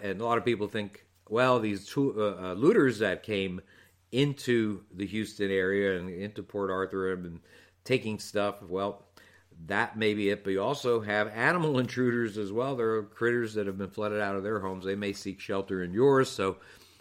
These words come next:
you may be surprised to find there are snakes, raccoons, insects, other refugees that may decide that your residence is now their territory.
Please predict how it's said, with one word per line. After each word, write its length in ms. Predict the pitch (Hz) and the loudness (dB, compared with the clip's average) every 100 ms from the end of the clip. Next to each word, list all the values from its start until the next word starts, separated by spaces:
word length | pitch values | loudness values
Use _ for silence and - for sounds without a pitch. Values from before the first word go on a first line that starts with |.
| _ | _
you 200 | 92 104 | -4 -2
may 240 | 127 117 123 | 2 2 2
be 160 | 113 | 0
surprised 480 | 98 104 110 110 107 | -6 -6 -2 -2 -2
to 60 | 98 | -4
find 280 | 107 101 95 | -4 -4 -2
there 120 | 87 | -4
are 40 | |
snakes, 580 | 80 - 113 117 110 - | -6 -4 2 4 2 -2
raccoons, 580 | 98 90 117 113 110 98 | -4 -2 -2 -2 -2 -2
insects, 440 | 107 110 107 98 | -4 -2 -6 -4
other 220 | 101 110 107 | -4 -2 0
refugees 640 | 101 107 98 98 98 95 | -2 -2 -4 -4 -4 -4
that 140 | 92 | -6
may 160 | 92 95 | -4 -4
decide 380 | 85 - 92 87 | -6 -6 -6 -4
that 80 | 85 | -4
your 180 | 107 | -2
residence 520 | 123 120 101 98 90 92 | 0 0 0 -4 -6 -8
is 120 | 95 | -6
now 180 | 98 95 | -4 0
their 320 | 113 170 170 | 6 8 8
territory. 760 | 139 113 92 98 90 87 95 | 4 2 2 0 -2 -2 -4